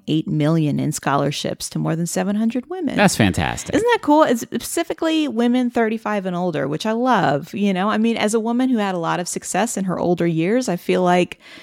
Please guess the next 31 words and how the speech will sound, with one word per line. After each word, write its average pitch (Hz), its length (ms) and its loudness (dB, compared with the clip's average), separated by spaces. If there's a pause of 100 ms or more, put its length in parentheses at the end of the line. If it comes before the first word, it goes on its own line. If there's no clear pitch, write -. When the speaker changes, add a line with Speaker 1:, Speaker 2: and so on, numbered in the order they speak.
(100)
Speaker 1:
she's - 260 -4
saying, 202 320 2
like, 196 180 0
"Hey, 269 240 2
it's 175 160 0
not 190 160 0
too 208 160 0
late 190 320 2
to - 100 -8
get 175 140 2
started." 156 480 -2
Speaker 2:
Yeah. 403 300 2 (960)
Speaker 1:
Uh, 175 400 2 (540)
as 302 280 2
of 427 140 -4
twenty 277 280 0
nineteen, 240 580 2
she 214 280 0
is 214 100 2
still 226 320 2
the 208 160 0
only 196 300 2
woman 170 380 2
that 147 100 -2
has 165 160 -4
been 151 120 -4
elected 151 440 -2
to 170 60 -2
Congress 156 460 0
for 147 140 0
Montana. - 640 -2